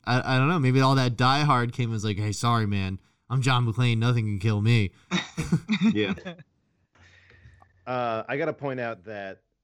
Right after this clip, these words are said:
Speaker 2: Bruce Willis looks like a turtle now, like,
Speaker 1: <laughs>
Speaker 2: a hundred percent. Like, if they were doing Franklin the Turtle live action movie, like, he would need to get cast.
Speaker 1: Hey, it's Franklin.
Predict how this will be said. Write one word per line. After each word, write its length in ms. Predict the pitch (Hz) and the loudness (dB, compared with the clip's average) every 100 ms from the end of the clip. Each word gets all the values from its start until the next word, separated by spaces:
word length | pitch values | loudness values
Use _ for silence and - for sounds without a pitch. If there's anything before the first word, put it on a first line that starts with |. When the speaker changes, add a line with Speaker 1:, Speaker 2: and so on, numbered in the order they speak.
| _ | _
Speaker 2:
Bruce 240 | 120 135 | -16 -14
Willis 320 | 127 123 120 107 | -10 -8 -8 -10
looks 340 | 101 110 - | -8 -6 -6
like 140 | 110 | -10
a 60 | 92 | -10
turtle 440 | - - 101 113 | -12 -10 -8 -6
now, 340 | 120 123 127 135 _ - | -6 -6 -8 -14 _ -8
like, 240 | 196 190 | -8 -8
Speaker 1:
<laughs> 0 | |
Speaker 2:
a 80 | 196 | -12
hundred 380 | 190 226 233 262 | -10 -8 -8 -6
percent. 960 | 277 240 - 285 - - 320 - 226 - | -6 -6 -8 -6 -2 2 0 2 0 0
Like, 180 | 151 139 | -2 -2
if 120 | 156 | -4
they 100 | 165 | -6
were 100 | 165 | -6
doing 380 | 156 160 151 147 _ | -8 -10 -10 -16 _
Franklin 360 | 143 139 143 135 | -16 -14 -14 -14
the 80 | 117 | -14
Turtle 580 | - 117 120 135 139 - | -12 -10 -8 -8 -10 -14
live 340 | 104 110 113 110 | -10 -6 -6 -4
action 360 | 107 120 143 | -6 -6 -8
movie, 320 | 131 135 135 | -8 -8 -6
like, 220 | 131 110 101 | -4 -4 -6
he 180 | 127 | -6
would 100 | 131 | -4
need 160 | 113 113 | -4 -6
to 60 | 98 | -6
get 180 | 95 | -6
cast. 460 | 101 95 76 - - | -6 -8 -8 -14 -2
Speaker 1:
Hey, 580 | 165 165 165 165 165 165 | 6 8 10 10 8 8
it's 180 | 175 165 | 4 2
Franklin. 1160 | - 131 143 147 151 151 - 156 143 131 135 | 0 4 6 8 8 6 6 8 8 8 4